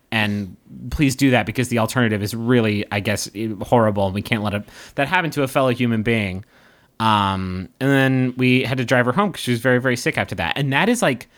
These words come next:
that, guys, that's why I don't wanna go out jogging. I'll jog in a circle in my front yard 'cause then if I,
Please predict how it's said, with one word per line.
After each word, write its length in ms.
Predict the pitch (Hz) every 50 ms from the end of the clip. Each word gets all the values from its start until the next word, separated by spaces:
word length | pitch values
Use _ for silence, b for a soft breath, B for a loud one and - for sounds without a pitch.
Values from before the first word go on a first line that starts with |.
| b b b _
that, 280 | - 151 165 202 202 -
guys, 500 | 147 143 156 190 214 226 226 220 - b b b b b b -
that's 220 | - - 208 -
why 80 | 233 226
I 40 | 202
don't 180 | 160 190 208 214
wanna 140 | 202 190 180
go 200 | 170 175 165 185
out 160 | 202 208 160
jogging. 560 | 151 196 220 285 339 277 180 107 87 87 107 b b b b b b b
I'll 220 | 170 208 208 269
jog 240 | 277 - 285 254 240
in 60 | 233
a 60 | 220
circle 240 | 208 - 247 254 254
in 60 | 233
my 80 | 196 175
front 280 | 165 - - 196 151 156
yard 240 | 190 247 247 175
'cause 160 | - 170 147 123
then 300 | - 185 214 214 196 190
if 120 | - 156 -
I, 120 | 160 147